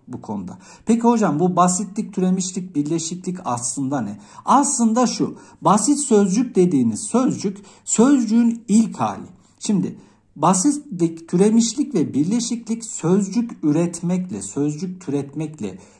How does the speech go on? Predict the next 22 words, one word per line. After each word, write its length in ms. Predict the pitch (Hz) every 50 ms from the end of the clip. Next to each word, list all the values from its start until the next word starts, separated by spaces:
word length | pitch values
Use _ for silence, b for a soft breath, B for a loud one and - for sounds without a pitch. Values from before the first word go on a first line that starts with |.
| B B
yeni 360 | 120 139 160 185 220 233 202
bir 280 | 220 220 202 175 151 -
cisme 460 | - 165 165 - - - 175 190 202
yeni 360 | 185 147 156 175 190 214 202
bir 120 | 180 202 190
isim 460 | 185 170 165 - - - 220 196 175
vermekle 560 | 170 160 156 156 165 165 147 - - - 98
ilgili. 320 | 98 95 - - - - - - b b b b b b -
Mesela 320 | 208 - 262 233 202 147
şöyle 360 | - - - 220 254 247 208
hayal 380 | 156 131 123 113 110 101 - 104
et. 200 | 110 - - -
Bundan 300 | 240 254 247 233 202 202
on 260 | 220 233 247 240 226
bin 140 | 214 202 170
yıl 180 | 147 147 160
önce 280 | 202 233 214 156 127 156
Orta 320 | 180 214 226 220 - 233
Asya'da 360 | 226 202 180 - 170 151 143 151
yaşayan 500 | 180 220 226 220 - 190 190 226 226 208
bir 140 | 214 -
Türksün. 480 | - - 233 190 - - - 123 117 -